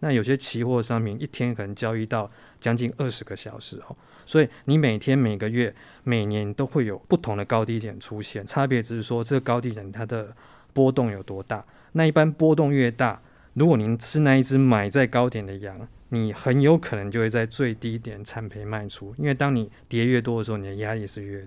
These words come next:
大的。当然有一些投资人可能觉得说自己我是比较进阶的投资人，我会去搭配一些所谓的衍生性的金融商品，不管是期货啊、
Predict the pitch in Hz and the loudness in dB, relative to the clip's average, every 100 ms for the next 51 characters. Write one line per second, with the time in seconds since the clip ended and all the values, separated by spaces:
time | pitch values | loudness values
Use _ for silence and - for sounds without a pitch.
0 | - 98 95 - - - - - 185 170 | -14 -14 -14 -20 -20 -20 -2 6 6 6
1 | 113 113 139 147 156 - - - 120 117 | 4 2 2 2 -2 -12 -12 -2 0 2
2 | 139 113 104 107 110 107 107 - 117 101 | 2 2 -2 -2 -2 -2 -4 -2 -4 -4
3 | 95 95 120 113 110 113 123 110 107 101 | -8 -6 -8 -6 -8 -6 -8 -6 -10 -10
4 | - 98 - 104 101 101 110 120 147 127 | -10 -12 -12 -14 -14 -8 -4 -2 -2 -4
5 | - 131 123 - - 110 - _ _ - | 0 0 0 -4 -6 -6 -10 _ _ -10
6 | 139 135 127 113 120 113 104 107 104 123 | -2 0 0 0 0 -2 -6 -8 -4 -2
7 | 120 127 110 117 107 104 104 107 - 110 | -2 -4 -4 -6 -6 -6 -8 -8 -10 -16
8 | - - - 117 127 131 110 107 127 117 | -20 -10 -2 0 0 -4 -6 0 2 2
9 | 107 | 0